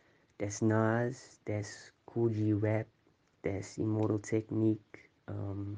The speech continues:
gotta throw in Big L, um, Biggie, Big Pun, obviously. Man, Big Pun was crazy. Um, and I'm gonna put in Prodigy from Mobb Deep. And the next one is kinda like, um,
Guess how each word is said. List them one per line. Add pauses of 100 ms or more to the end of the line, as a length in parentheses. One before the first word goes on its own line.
(160)
gotta
throw
in
Big
L, (880)
um, (720)
Biggie, (640)
Big
Pun,
obviously.
Man,
Big
Pun
was
crazy. (880)
Um,
and
I'm
gonna
put
in (120)
Prodigy
from
Mobb
Deep. (720)
And
the
next
one
is
kinda
like,
um,